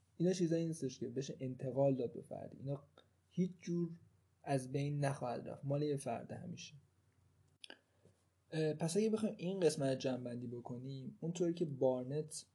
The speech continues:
توضیح می‌ده، اعلامیه استقلال یک تئوری سیاسی داره و خلاصه تئوری سیاسی خلاصه می‌شه توی چند تا نکته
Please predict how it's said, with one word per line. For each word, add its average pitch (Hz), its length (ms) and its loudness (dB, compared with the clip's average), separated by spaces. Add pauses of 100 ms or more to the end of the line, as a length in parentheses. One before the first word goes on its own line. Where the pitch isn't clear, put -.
(260)
توضیح 131 480 -2
می‌ده، 123 480 -8 (1080)
اعلامیه 147 640 2
استقلال 135 800 -2
یک 160 300 0
تئوری 139 460 4
سیاسی 127 460 -2
داره 131 340 -8
و 123 60 -6
خلاصه 139 640 4
تئوری 151 400 0
سیاسی 131 720 0
خلاصه 127 420 -2
می‌شه 147 220 -6
توی 135 400 -2 (800)
چند 165 340 -2
تا 170 80 -2
نکته 135 560 -4